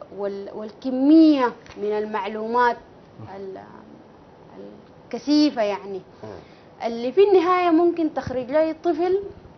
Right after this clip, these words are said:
Speaker 1: راسه فاضي.
Speaker 2: مم. وممكن ده اللي قاعد يحصل.
Speaker 1: آه، يعني،
Speaker 2: مم.
Speaker 1: يعني في النهاية كل معلومة مرتبطة بالصف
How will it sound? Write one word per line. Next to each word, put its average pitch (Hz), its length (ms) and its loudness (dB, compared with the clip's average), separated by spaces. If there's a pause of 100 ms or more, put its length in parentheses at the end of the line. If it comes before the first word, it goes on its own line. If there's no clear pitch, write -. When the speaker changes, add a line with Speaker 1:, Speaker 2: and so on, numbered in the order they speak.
(400)
Speaker 1:
راسه 285 280 2
فاضي. 220 320 -2 (520)
Speaker 2:
مم. 110 160 -14 (560)
وممكن 107 480 -10
ده 107 100 -6
اللي 104 120 -6
قاعد 95 160 -2
يحصل. - 260 -16 (760)
Speaker 1:
آه، 127 260 -10
يعني، 311 320 -2 (400)
Speaker 2:
مم. 196 140 -14
Speaker 1:
يعني 240 220 0
في 392 100 2
النهاية 381 400 4
كل 403 380 0
معلومة 349 580 4
مرتبطة 277 460 -4
بالصف 233 440 -8